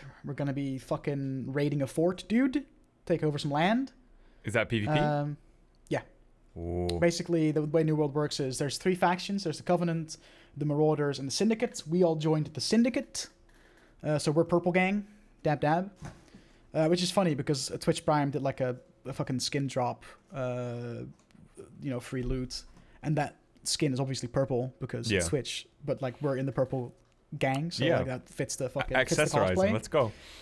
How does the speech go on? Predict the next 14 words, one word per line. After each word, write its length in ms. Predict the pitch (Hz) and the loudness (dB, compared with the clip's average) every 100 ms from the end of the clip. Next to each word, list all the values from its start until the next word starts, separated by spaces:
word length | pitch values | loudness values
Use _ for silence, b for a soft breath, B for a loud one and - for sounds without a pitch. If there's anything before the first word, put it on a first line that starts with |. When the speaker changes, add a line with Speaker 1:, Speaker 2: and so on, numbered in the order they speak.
| B | B
Speaker 1:
Fits 180 | - 180 | 0 0
the 80 | 175 | 4
cosplay. 520 | 170 175 214 226 233 B B B _ | 4 4 4 2 0 B B B _
Um, 760 | 196 202 196 196 190 185 160 - _ _ _ _ _ _ _ _ _ - | 4 6 6 6 4 2 2 -2 _ _ _ _ _ _ _ _ _ 0
and 100 | 175 | 4
the 80 | 185 | 6
way 80 | |
that 100 | 208 185 | 6 4
works 200 | 185 175 | 2 0
is, 260 | - - 175 | -4 -2 2
uh, 280 | 160 151 147 | 4 2 0
guilds 600 | 143 170 190 180 - - - - | 4 6 6 2 -4 -6 -10 -6
can 180 | - 160 | -2 -2
claim 600 | - - 156 170 190 185 | -2 0 2 2 0 -2